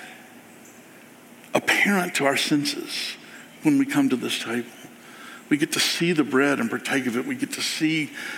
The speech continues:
the juice or, or wine that represent the blood of Christ and partake of that, so we can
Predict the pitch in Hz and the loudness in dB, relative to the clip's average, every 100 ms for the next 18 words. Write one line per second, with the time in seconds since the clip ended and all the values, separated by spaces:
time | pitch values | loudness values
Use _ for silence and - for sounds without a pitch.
0 | - - 131 131 147 143 - 127 123 127 | -6 0 2 4 4 4 2 2 2 4
1 | 131 135 139 135 127 - 135 127 - 127 | 4 6 6 4 2 2 2 2 2 2
2 | - - - - - 135 139 131 123 - | 0 -12 -14 -14 2 4 6 4 0 0
3 | 131 117 123 - - 123 127 120 - 131 | 0 2 0 -2 -2 0 0 0 0 -2
4 | 110 | -6